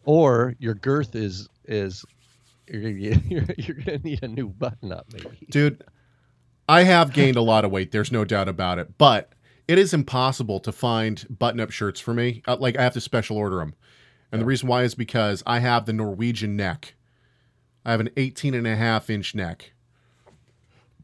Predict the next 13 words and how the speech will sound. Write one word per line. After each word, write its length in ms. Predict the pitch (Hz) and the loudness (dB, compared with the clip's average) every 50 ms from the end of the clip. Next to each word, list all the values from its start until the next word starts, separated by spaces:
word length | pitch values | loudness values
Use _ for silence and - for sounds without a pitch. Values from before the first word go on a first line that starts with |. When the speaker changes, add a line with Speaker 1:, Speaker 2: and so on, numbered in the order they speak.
| _ _ _ _ _ _ _ _ _ _ _ _ _ _ _ _ _ _ _ _ _ _ _ _ _ _ _ - - - | _ _ _ _ _ _ _ _ _ _ _ _ _ _ _ _ _ _ _ _ _ _ _ _ _ _ _ -20 -6 -2
Speaker 2:
I 100 | 143 147 | 2 2
don't 100 | 147 156 | 4 6
know 160 | 151 147 143 | 6 6 6
if 140 | 135 - 143 | 6 4 2
you 60 | 139 | 2
know 120 | 131 127 120 | 2 4 4
how 100 | 123 120 | 4 4
big 220 | 104 127 123 113 | 2 2 0 2
that 140 | 113 113 107 | 2 2 2
is, 140 | 107 104 92 | 2 0 -2
but 120 | - 110 | -2 -4
it's 140 | 104 95 - | -4 -4 -4
huge. 420 | - 113 110 101 92 78 - - | -4 -2 -2 -2 -2 -6 -8 -10